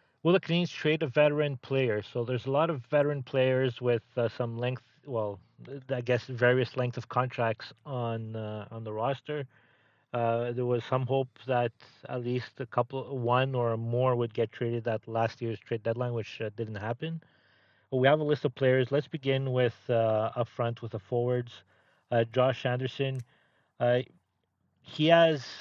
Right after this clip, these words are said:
four years remaining on his, on his contract, and Kent Hughes has mentioned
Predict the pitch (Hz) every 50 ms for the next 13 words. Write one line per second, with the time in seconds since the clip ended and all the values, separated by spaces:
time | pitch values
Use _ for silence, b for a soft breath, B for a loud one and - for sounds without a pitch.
0 | - - - - - - - - 143 147 156 151 135 117 139 143 147 143 135 123
1 | 120 123 117 123 123 123 123 123 123 127 131 - 135 123 123 120 117 117 117 113
2 | 113 107 104 - - - - - - - - 131 120 117 113 110 - - - -
3 | 120 123 120 - - 131 123 123 - - 120 117 113 113 107 - _ - 131 123
4 | 120 - 139 131 117 123 117 104 110 117 117 113 - - 123 117 117 117 110 107